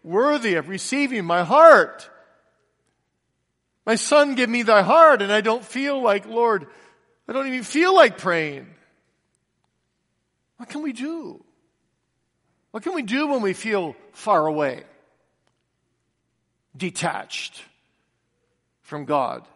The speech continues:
And we know, we know we have to pray, of course. We have a conscience that speaks. But we don't feel like it. How can we get help coming into the presence of God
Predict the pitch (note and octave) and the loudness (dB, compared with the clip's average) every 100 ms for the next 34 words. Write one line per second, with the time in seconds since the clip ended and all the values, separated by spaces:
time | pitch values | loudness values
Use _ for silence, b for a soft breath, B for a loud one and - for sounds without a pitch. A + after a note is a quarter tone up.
0 | _ _ _ _ _ _ _ _ _ _ | _ _ _ _ _ _ _ _ _ _
1 | C#3+ D3+ D#3+ F3+ B3 F3+ C3+ B2+ D3 E3 | -14 -10 -8 -6 -4 -6 -8 -10 -10 -8
2 | F3 C3+ D3 G#3 - - - - - - | -8 -6 -6 -8 -12 -20 -20 -20 -20 -20
3 | - - - G#3 C#3 A#2+ - F3 F3+ D#3 | -20 -20 -20 -18 -18 -18 -12 -8 -8 -8
4 | C3 - - - - C#3 - - - _ | -16 -20 -20 -20 -20 -20 -20 -20 -20 _
5 | _ _ _ _ _ _ _ _ _ _ | _ _ _ _ _ _ _ _ _ _
6 | _ _ _ _ _ _ - - G#3 G#3+ | _ _ _ _ _ _ -20 -20 -16 -12
7 | A#3 F#3 - G#3+ D#4+ D4+ - - _ _ | -14 -16 -18 -18 -18 -20 -20 -20 _ _
8 | _ _ _ _ _ _ _ _ _ _ | _ _ _ _ _ _ _ _ _ _
9 | _ _ _ _ _ _ _ _ _ B | _ _ _ _ _ _ _ _ _ B
10 | - D4 F#4 F#4 B3 B3+ - F#3+ A3+ D#3+ | -8 -8 -6 -6 -2 -2 -2 0 0 0
11 | - - b b b _ - C4+ C4+ B3 | -4 -20 b b b _ -6 -4 -2 -4
12 | A3+ G#3 A3 - A#3 F#3+ A3 G3+ D#3 D#3+ | -6 -6 -6 -4 -6 -6 -10 -10 -4 -2
13 | D3 - | -2 -4